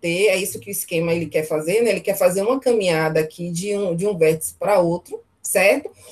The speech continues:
Os vértices que ele consegue alcançar, certo? Eles vão partir pra cá e os outros vão terminar, ficar aqui, os não alcançáveis, certo? Então, para qualquer, ele tá dizendo que, que dentro desse conjunto L vai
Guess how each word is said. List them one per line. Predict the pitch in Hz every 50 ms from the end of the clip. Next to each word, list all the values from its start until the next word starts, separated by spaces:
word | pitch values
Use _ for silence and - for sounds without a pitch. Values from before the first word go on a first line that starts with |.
| -
Os | - 285 392 381 302
vértices | 262 262 247 254 254 - -
que | - 254
ele | 240 247 240
consegue | 240 262 220 233 233 - - 220 190 185 180 175 185 196
alcançar, | 196 208 220 - - 233 214 208 - - - - 180 165 165 151 147 143 147 151 - _ _ _ _ _ _ _
certo? | - - - 185 185 196 202 233 214 - - 165 160 - _ - - - -
Eles | - 220 247 254 254 254 226 190
vão | 180 190 196 196 196 196 196 175 - _ - -
partir | 214 208 220 - - - 196
pra | 170 - 196 202 196
cá | 196 - - 185 196 196 240 240 - 302
e | 320
os | 370 370 302
outros | 269 269 277 277 302 302
vão | 311 302
terminar, | 294 294 294 302 294 277 254 233 254 277
ficar | - - 277 262 262
aqui, | 311 349 339 - 247
os | 254 233 233
não | 226 220 214
alcançáveis, | 240 240 - 320 403 - - 220 165 151 139 131 147 - - _ _ _ _ _ _ -
certo? | - 214 208 254 302 302 302
Então, | 302 285 226 185 156 - - - - _ _ _
para | - 294 330 370
qualquer, | 381 - 427 440 415 427 - - 415 - 269
ele | 254 262 262
tá | 269 262
dizendo | 247 226 220 226 233 247 240
que, | - 330 339 - - - - - _ -
que | - 269 262 254
dentro | 226 202 208 294 415 480 480 453 415 311
desse | 269 247 247 254 -
conjunto | - 208 190 175 180 175 165 165 - 226 208
L | 175 160 156 151 156 156 156 156 151 151 175
vai | 180 202 226 240 269 277 269